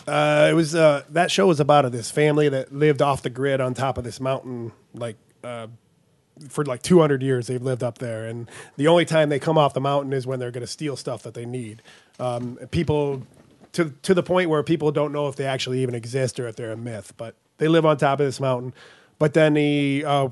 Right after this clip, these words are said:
corporation wants to, um, mine the mountain, uh, oil company or whatever, so they realize they have to get these people off the mountain. So the whole show is basically the, uh,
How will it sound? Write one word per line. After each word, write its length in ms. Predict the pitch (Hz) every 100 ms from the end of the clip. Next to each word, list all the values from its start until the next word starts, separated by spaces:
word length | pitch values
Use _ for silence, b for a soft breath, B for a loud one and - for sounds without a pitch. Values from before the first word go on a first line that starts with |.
| -
corporation 560 | 170 160 160 156 151
wants 200 | 151 147 -
to, 560 | 151 143 139 135 135 131
um, 360 | 127 120 120 113 131 - - - _
mine 560 | 147 147 151 151 147 131
the 80 | -
mountain, 520 | 139 147 143 143 147 147 -
uh, 200 | 127 120
oil 220 | 131 143
company 340 | 135 143 143 143
or 60 | 139
whatever, 380 | 139 139 139
so 240 | 135 143 131
they 140 | 123
realize 380 | 123 139 135 127
they 60 | 123
have 80 | 123
to 60 | 123
get 120 | 127
these 140 | 120
people 260 | - 127 123
off 160 | 117 -
the 60 |
mountain. 340 | 117 110 92 90
So 240 | - 107 107 B B
the 80 | -
whole 160 | 175 180
show 240 | 165 160
is 80 | 151
basically 480 | 123 147 127 143 139
the, 220 | 131 135
uh, 200 | 127 123